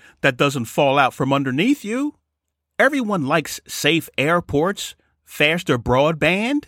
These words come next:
But Kevin McCarthy says, "I'm gonna take the Republicans who voted for it off of their committees." In other words, I'm gonna remove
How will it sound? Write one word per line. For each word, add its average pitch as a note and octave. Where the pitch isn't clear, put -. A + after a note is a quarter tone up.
But -
Kevin A3+
McCarthy G#3
says, A3+
"I'm F3+
gonna D#3+
take F#3
the F#3
Republicans F3
who D3+
voted C#3
for G3
it F3+
off C3+
of D#3
their C3
committees." C#3
In G3
other B3+
words, D#3
I'm A3
gonna F#3+
remove D3+